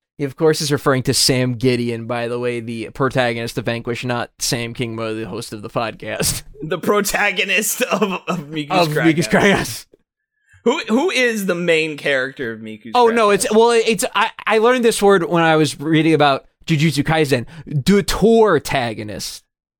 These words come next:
Speaker 2: Yeah, deuteragonist.
Speaker 1: Thank you, deuteragonist.
Speaker 2: It might be deuteragonist, but I, I've always said deuteragonist.
Speaker 1: Uh, yeah, it's, it could, it could be either.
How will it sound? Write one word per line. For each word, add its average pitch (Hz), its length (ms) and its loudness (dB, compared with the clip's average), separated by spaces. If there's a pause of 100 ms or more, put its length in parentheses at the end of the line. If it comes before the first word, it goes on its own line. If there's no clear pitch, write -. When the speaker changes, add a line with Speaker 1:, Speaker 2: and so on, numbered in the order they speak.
(160)
Speaker 2:
Yeah, 165 140 4
deuteragonist. 135 840 2
Speaker 1:
Thank 170 260 2
you, 123 160 0
deuteragonist. 117 920 2 (2000)
Speaker 2:
It 185 100 0
might 262 180 0
be 269 160 0
deuteragonist, 110 920 0
but 143 100 0
I, 135 180 2
I've 151 160 0
always 135 220 2
said 110 160 -8
deuteragonist. 95 800 -8 (360)
Speaker 1:
Uh, - 160 -16
yeah, 151 260 2
it's, 165 280 -4
it 202 160 0
could, - 180 -4
it 180 140 -2
could 180 160 -4
be 135 120 -2
either. 107 360 -8